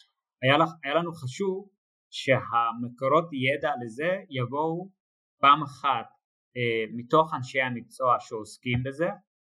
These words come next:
ושאלנו אותם בדיון של כשש שעות שהיה לנו בקבוצות דיון, איך, איך נראית בעיניכם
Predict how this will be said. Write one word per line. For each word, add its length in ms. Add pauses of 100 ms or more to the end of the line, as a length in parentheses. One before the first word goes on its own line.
(340)
ושאלנו 480
אותם 360 (760)
בדיון 1500
של 280
כשש 380
שעות 300
שהיה 280
לנו 440
בקבוצות 580
דיון, 340 (920)
איך, 260 (680)
איך 160
נראית 320
בעיניכם 500